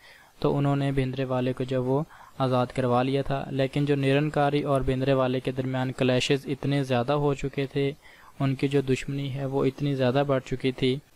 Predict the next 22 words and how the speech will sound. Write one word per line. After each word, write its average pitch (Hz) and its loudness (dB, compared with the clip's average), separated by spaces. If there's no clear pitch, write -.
कि 151 2
हालात 139 2
कंट्रोल 139 -2
से 147 -4
बाहर 135 0
हो 156 2
चुके 147 0
थे 147 2
और 143 2
पंजाब 135 0
गवर्नमेंट 127 -2
ने 127 -4
भिंडरा 135 2
वाले 131 2
को 143 -2
अरेस्ट 131 2
करने 123 0
का 127 -2
ऑर्डर 127 0
जारी 117 -2
कर 117 -6
दिया। 113 -10